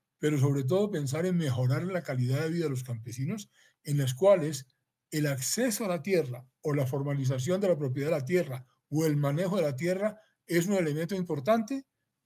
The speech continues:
pero no es el único y no necesariamente es siempre el más crítico. Yo los invito a que tengamos esa mirada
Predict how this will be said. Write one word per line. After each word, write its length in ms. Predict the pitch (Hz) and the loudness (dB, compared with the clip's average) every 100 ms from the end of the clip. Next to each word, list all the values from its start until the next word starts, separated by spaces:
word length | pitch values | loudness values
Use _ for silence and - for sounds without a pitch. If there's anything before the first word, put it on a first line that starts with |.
| _ _ | _ _
pero 180 | 156 151 | -2 2
no 140 | 170 | 2
es 80 | 160 | 2
el 140 | 202 | 2
único 520 | 233 226 208 220 - - | 2 0 -2 -6 -8 -8
y 180 | 151 156 | -4 -2
no 220 | 165 196 | 0 0
necesariamente 880 | 226 165 135 175 180 185 190 180 185 | 0 -2 0 0 2 -2 -4 -2 -2
es 100 | 175 | -2
siempre 280 | 185 180 180 | -4 -4 -2
el 60 | |
más 180 | 180 175 | -2 -4
crítico. 500 | 226 196 131 127 - _ _ _ _ _ _ _ | -6 -6 -6 -12 -16 _ _ _ _ _ _ _
Yo 120 | 151 156 - - | -8 -6 -10 -12
los 180 | 175 147 | -6 -2
invito 380 | 139 165 180 190 | -2 -2 -2 -2
a 60 | |
que 80 | 151 | -2
tengamos 340 | 135 139 170 | -2 -2 -2
esa 120 | 180 180 | -2 -2
mirada 540 | 139 151 160 190 202 | 0 2 2 0 -2